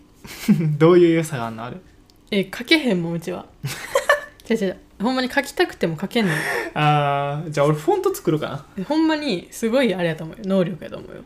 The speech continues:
Speaker 1: いや、俺もはやだから汚くなってから、あれすらも書けんかもしれん。
Speaker 2: いや、もう、あれすらも書けんのやったらもうダメやわ。<laughs> もうダメやわ。
Speaker 1: おい、急に突き放すやん。
Speaker 2: いや、違う。あれに戻れば、あの、
Speaker 1: 完璧？
Speaker 2: 可愛い文字やなと思う。
Speaker 1: あー、なるほどね。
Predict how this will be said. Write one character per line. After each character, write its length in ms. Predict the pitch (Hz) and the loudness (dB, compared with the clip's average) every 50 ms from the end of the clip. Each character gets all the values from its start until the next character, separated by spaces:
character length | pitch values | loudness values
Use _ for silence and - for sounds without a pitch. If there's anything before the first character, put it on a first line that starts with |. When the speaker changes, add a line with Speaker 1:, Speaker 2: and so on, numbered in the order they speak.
| - - | -12 -6
Speaker 1:
い 60 | 151 | -2
や、 80 | 131 143 | 0 2
俺 180 | 151 165 170 | 4 4 4
も 160 | 170 190 247 | 4 4 2
は 140 | 277 - 202 | 4 4 4
や 80 | 156 143 | 4 4
だ 80 | 147 | 2
か 60 | 131 123 | 0 -2
ら 40 | 127 - | -6 -8
汚 320 | - - - 349 330 277 | -10 -2 0 2 2 4
く 80 | 247 170 | 2 2
な 80 | 143 | 0
っ 80 | 131 131 | 0 -2
て 80 | 139 | -6
か 80 | - 127 | -6 -6
ら、 120 | 120 127 | -4 -2
あ 60 | 156 190 | 0 0
れ 80 | 226 | 0
す 100 | 226 - | 0 0
ら 140 | 302 175 131 | 0 0 0
も 80 | 135 - | -2 -8
書 60 | - | -6
け 120 | - 151 | -4 -4
ん 40 | 139 | -4
か 100 | - 113 | -4 -10
も 60 | - | -14
し 80 | - - | -16 -18
れ 60 | - | -20
ん。 20 | - - _ _ _ - _ _ _ _ - | -20 -20 _ _ _ -20 _ _ _ _ -6
Speaker 2:
い 100 | 233 202 196 | -2 -2 0
や、 80 | 180 | 0
も 220 | 175 180 175 170 - | 0 -2 -4 -4 0
う、 20 | |
あ 120 | - 247 277 | 0 0 2
れ 100 | 320 311 | 2 0
す 220 | 311 - - - | -2 -4 -6 0
ら 160 | 320 302 269 | 0 2 2
も 180 | 240 214 202 190 | 2 0 -2 -4
書 80 | - 185 | -6 -10
け 180 | - - 226 214 | -8 -6 -4 -2
ん 400 | 208 185 170 175 - - - - - - | -2 -2 -2 -4 -8 -16 -20 -20 -16 -8
の 160 | 202 180 180 | -4 -2 -2
や 80 | 185 185 | -2 -2
っ 40 | 180 | 0
た 120 | - 285 | 2 4
ら 60 | 302 | 4
も 240 | 196 175 170 165 160 | 6 4 4 2 0
う 40 | 165 | -2
ダ 100 | 170 180 | -2 0
メ 160 | - 175 170 | 0 0 0
や 100 | - - | 0 2
わ。 1120 | - 554 554 - 571 571 587 - 240 - - - - 719 587 415 - - - 233 226 214 208 | 4 4 6 6 4 4 6 4 4 4 2 -4 2 4 4 4 2 2 -2 -2 0 0 0
<laughs> 0 | |
も 60 | 208 | 0
う 60 | 196 | 0
ダ 120 | 185 196 196 | 0 2 4
メ 80 | 196 | 6
や 180 | - - - - | 6 6 6 6
わ。 220 | - 170 165 160 - | 6 6 6 8 6
Speaker 1:
お 180 | 214 - 208 | 6 8 8
い、 120 | 170 165 - | 6 6 4
急 160 | - 262 262 | 2 2 4
に 80 | 262 | 6
突 240 | 247 240 233 - 254 | 6 4 4 2 2
き 100 | 247 240 | 2 4
放 180 | 254 240 226 226 | 4 4 4 2
す 100 | 214 - | 2 2
や 100 | 156 135 | 0 0
ん。 40 | 135 | 0
Speaker 2:
い 40 | 151 - - 415 339 - | -4 -6 -4 -4 -4 0
や、 120 | 214 190 | 2 2
違 40 | 185 | 2
う。 180 | 185 - 196 190 | 2 2 -2 0
あ 180 | - - 247 285 | 2 2 2 2
れ 140 | 320 320 311 | 2 2 0
に 100 | 320 262 | 0 2
戻 240 | 226 240 262 277 | 4 6 8 8
れ 120 | 277 254 220 | 8 8 6
ば、 400 | 196 196 196 185 175 - - - _ _ - _ _ _ _ _ - - - | 4 2 2 2 0 -2 -8 -16 _ _ -20 _ _ _ _ _ -20 -16 -10
あ 120 | - 202 | -8 -6
の、 240 | 170 170 170 175 180 - - - | -6 -6 -6 -8 -10 -14 -16 -12
Speaker 1:
完 160 | - 151 135 127 | -8 -6 -6 -2
璧？ 100 | - - | 0 2
Speaker 2:
可 140 | 240 233 | 4 6
愛 200 | 226 226 220 196 | 6 6 6 4
い 40 | 175 | 2
文 160 | 165 170 175 | 2 0 -2
字 120 | 165 170 180 | -2 -4 -6
や 80 | 165 | -6
な 140 | 165 170 180 | -6 -6 -6
と 120 | 165 175 170 | -6 -8 -10
思 80 | 117 | -2
う。 40 | - | 2
Speaker 1:
あ 360 | 160 156 147 143 139 131 139 135 | 4 4 4 4 2 0 0 -2
ー、 20 | |
な 120 | 135 139 | -2 -2
る 60 | 143 151 | -2 -2
ほ 100 | 156 151 | -2 -2
ど 60 | 151 | -2
ね。 120 | 156 180 | -4 -6